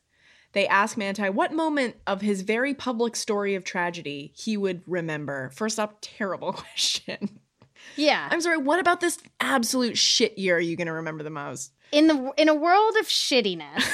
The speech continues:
Speaker 1: <laughs>
Speaker 2: can you pick out the biggest nugget of shit and share it with us?
Speaker 1: Yeah.
Speaker 2: <laughs>
Speaker 1: And this is what he said. Again, two days after the phone call from Lene.
Speaker 2: Okay.
Speaker 1: "I think I'll never forget the time when I found out that, you know, my girlfriend passed away."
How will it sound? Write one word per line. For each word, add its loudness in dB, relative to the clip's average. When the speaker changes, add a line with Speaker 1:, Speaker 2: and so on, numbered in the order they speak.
Speaker 1:
<laughs> 0
Speaker 2:
can 2
you 4
pick 0
out 4
the 0
biggest 2
nugget 0
of -6
shit -4
and -4
share -2
it -6
with -2
us? 0
Speaker 1:
Yeah. -2
Speaker 2:
<laughs> 4
Speaker 1:
And 2
this 2
is -6
what -2
he -6
said. -6
Again, -2
two -4
days -4
after -14
the -12
phone -8
call -10
from -12
Lene. -12
Speaker 2:
Okay. -10
Speaker 1:
"I 2
think 0
I'll 4
never 2
forget 2
the -4
time -4
when -4
I -4
found -2
out -2
that, -4
you -4
know, -6
my -6
girlfriend -4
passed -10
away." -10